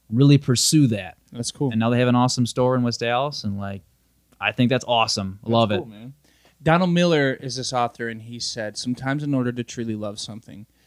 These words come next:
Speaker 2: you have to see someone else love it first."
Speaker 1: Hmm.
Speaker 2: Uh,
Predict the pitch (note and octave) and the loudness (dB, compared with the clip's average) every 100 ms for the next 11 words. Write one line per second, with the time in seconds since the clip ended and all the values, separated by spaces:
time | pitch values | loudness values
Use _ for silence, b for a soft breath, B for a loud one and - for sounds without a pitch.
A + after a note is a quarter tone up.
0 | _ - A2+ G#2+ G#2+ - A2+ - G#2+ - | _ -14 -12 -10 -12 -12 -16 -14 -12 -12
1 | G#2 G#2 F#2+ - - G2 G#2 - - G#2 | -12 -16 -18 -18 -20 -20 -20 -20 -20 -20
2 | B2 - - _ _ _ _ D4+ B3+ G2+ | -20 -20 -20 _ _ _ _ -2 0 0
3 | - - A#2 G#2 G2+ | -2 -6 -4 -4 -6